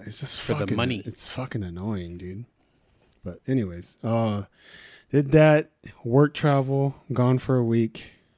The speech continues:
Speaker 1: and then, yeah, it was up north. Hung out in San Francisco a little bit.
Speaker 2: You
Speaker 1: Ske-,
Speaker 2: try anything
Speaker 1: ske-,
Speaker 2: crazy?
Speaker 1: sketchy. Dang, I ate unhealthy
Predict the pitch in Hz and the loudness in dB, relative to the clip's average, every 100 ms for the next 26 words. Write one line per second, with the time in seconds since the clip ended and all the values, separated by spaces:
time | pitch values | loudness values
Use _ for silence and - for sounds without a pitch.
0 | _ 113 110 107 104 101 98 101 - 107 | _ -4 0 0 0 0 -2 -4 -2 0
1 | 107 104 104 101 104 101 95 98 98 - | 0 -2 -4 -4 -6 -6 -8 -8 -12 -18
2 | _ _ _ _ _ _ _ _ _ _ | _ _ _ _ _ _ _ _ _ _
3 | _ _ _ - 98 117 110 107 101 95 | _ _ _ -20 -6 -4 -2 -4 -4 -8
4 | 92 110 101 - - 98 - 92 95 92 | -6 -6 -6 -8 -10 -10 -10 -12 -12 -14
5 | _ _ _ 107 98 92 95 95 92 _ | _ _ _ -8 -6 -6 -6 -6 -8 _
6 | _ _ _ _ _ _ - - 110 - | _ _ _ _ _ _ -12 -6 -4 -2
7 | 104 113 123 143 - - - 110 117 147 | -2 0 0 0 -4 -10 -4 0 0 -2
8 | 117 104 - _ _ _ - - 143 160 | -4 -6 -8 _ _ _ -20 -4 2 6
9 | 156 120 160 151 131 117 131 117 123 123 | 6 6 4 4 2 0 0 4 4 4
10 | 104 92 | 0 -4